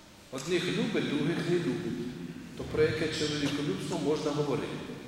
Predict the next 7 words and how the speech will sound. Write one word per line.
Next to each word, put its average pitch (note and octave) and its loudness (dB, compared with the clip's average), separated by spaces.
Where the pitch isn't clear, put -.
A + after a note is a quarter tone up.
Ну B2+ -6
це D3 2
не D3 2
так. G3+ 2
Бог C#3 0
любить D3 0
всіх. - 2